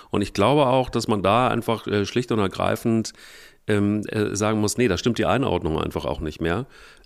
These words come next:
Ähm, äh, also nur, das ist jetzt nur dieses eine Zitat, ich könnte das jetzt endlos weitermachen, weil so lang ist der Kommentar nicht. Aber das ist tatsächlich etwas, da gehe ich überhaupt nicht mit. Und das ist in dem gesamten Kontext, finde ich das auch äußerst schwierig, vor allen Dingen, wenn man weiß, dass es so nicht gewesen ist.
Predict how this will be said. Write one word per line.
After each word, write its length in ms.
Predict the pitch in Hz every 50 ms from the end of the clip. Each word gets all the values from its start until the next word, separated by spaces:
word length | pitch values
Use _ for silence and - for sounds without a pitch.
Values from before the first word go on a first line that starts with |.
| - -
Ähm, 380 | - 87 85 85 85 87 90 90
äh, 140 | - 104 92 -
also 180 | - 104 92 98
nur, 280 | - 101 101 117 147 -
das 140 | - 98
ist 100 | 127 120
jetzt 120 | - 120 -
nur 140 | 127 147 139
dieses 240 | 117 98 95 85
eine 180 | - 120 135 127
Zitat, 320 | - 123 - - 143 117
ich 120 | 82 80 -
könnte 140 | - 80 -
das 80 | -
jetzt 120 | - 90 -
endlos 260 | 101 107 95 85 90
weitermachen, 540 | 113 151 - - - 73 73 - - 202 - - - - - - -
weil 100 | - -
so 120 | 80 92
lang 180 | 87 90 90 90
ist 100 | 82 -
der 60 | 73
Kommentar 360 | - - 76 76 - 78 69
nicht. 200 | 64 65 - - - -
Aber 300 | - 101 98 92 92 90 - - _ -
das 160 | 101 113 117
ist 200 | 117 113 - -
tatsächlich 400 | - 87 - 92 87 - 87 82
etwas, 260 | 82 - - 80 78
da 140 | - 87 80
gehe 160 | 71 - 76
ich 80 | 73 67
überhaupt 280 | 69 - 69 69 69 -
nicht 160 | 71 69 -
mit. 160 | 76 73 -
Und 200 | - - - -
das 240 | - - - - -
ist 180 | - 80 -
in 140 | - 92 92
dem 120 | 90 82 85
gesamten 340 | 82 80 92 - - 92
Kontext, 440 | 80 - 95 95 92 - 87 - -
finde 140 | - 85 85
ich 40 | 82
das 160 | 85 78 -
auch 120 | 82 -
äußerst 320 | - 87 101 - - 78 -
schwierig, 320 | - - 87 87 92 87
vor 120 | - 82 82
allen 80 | 90
Dingen, 140 | 95 92 87
wenn 100 | 82 80
man 220 | 78 76 73 69
weiß, 400 | 76 78 82 98 135 - - - - - - - - - - - -
dass 160 | - 98 -
es 80 | 85 -
so 140 | - 110
nicht 140 | 117 123 -
gewesen 280 | - 147 160 131 92 67
ist. 160 | 60 - -